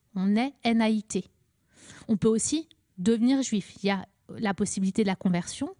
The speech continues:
Et je laisse de côté cette question qui est extraordinairement complexe.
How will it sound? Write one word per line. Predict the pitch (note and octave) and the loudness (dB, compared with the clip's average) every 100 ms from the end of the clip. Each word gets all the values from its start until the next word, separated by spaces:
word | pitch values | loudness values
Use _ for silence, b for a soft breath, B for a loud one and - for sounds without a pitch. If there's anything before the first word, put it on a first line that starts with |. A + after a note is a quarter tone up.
| B B B | B B B
Et | B G#3+ - F3 - - | B 0 0 -8 -12 -4
je | F#3+ | 0
laisse | G3+ C4 - | 2 0 0
de | A3+ | -2
côté | A3+ A#3+ | -2 -2
cette | C4 A3+ | -2 -2
question | A3+ - A3+ - _ _ | -4 -2 -2 -4 _ _
qui | - F#3+ | -6 -6
est | - | -2
extraordinairement | A3 - G#3+ G#3 G3 F#3+ F#3+ | -4 0 0 2 2 2 2
complexe. | - G3+ C4 F#4 - | 2 0 0 -2 -4